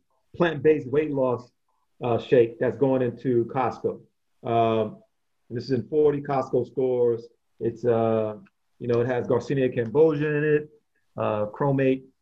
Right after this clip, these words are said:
and, uh, it's, it's differentiated by anything that's ever really been in there because it's focused on weight loss. So appetite suppressant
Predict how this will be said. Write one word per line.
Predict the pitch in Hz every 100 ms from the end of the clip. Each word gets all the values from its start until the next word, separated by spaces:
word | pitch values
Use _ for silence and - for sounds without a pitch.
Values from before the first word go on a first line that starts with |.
| _ _ _
and, | 127 127 123 120
uh, | 117 117 107 - _ _ _ -
it's, | 135 - 143
it's | 131 -
differentiated | 120 170 170 139 170 175 147 131 123
by | 120 120 117
anything | 139 139 143
that's | 120 -
ever | 123 117
really | 123 113
been | 127 151
in |
there | 120 110
because | 110 117
it's | 113 - -
focused | 147 143 131 -
on | 117 107
weight | 127 117
loss. | 104 95
So | - 107 104 101
appetite | 120 117 123 113
suppressant | - - 120 110 123 110